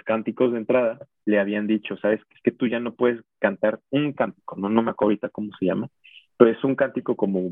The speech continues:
muy polaco, o sea, uno que representa mucho la, pues sí, el, el sentirse orgulloso de, de tu patria. Y a él le valía, ¿no? Y decía,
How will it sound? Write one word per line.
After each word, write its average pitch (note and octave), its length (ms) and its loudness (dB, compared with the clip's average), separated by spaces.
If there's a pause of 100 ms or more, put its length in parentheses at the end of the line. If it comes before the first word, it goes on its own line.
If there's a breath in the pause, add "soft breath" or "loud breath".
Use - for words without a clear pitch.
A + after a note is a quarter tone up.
(100)
muy C3 340 4
polaco, A#2 460 -4
o - 60 -20
sea, G#2 200 2
uno A2 260 -4
que G#2+ 100 -2
representa G#2+ 520 2
mucho G2+ 340 -2
la, E2 600 -4 (200)
pues - 200 6
sí, C#3 280 2
el, G2 420 0 (300 loud breath)
el G#2+ 140 8
sentirse A#2+ 360 -2
orgulloso G#2+ 540 -2
de, E2+ 240 -6
de F#2 80 -4
tu - 120 -16
patria. - 360 0 (760)
Y G#2 380 6
a G2 60 2
él A#2 100 -4
le D3 100 0
valía, C#3+ 360 -4
¿no? A#2+ 120 -6
Y C3+ 60 -4
decía, A#2+ 240 -6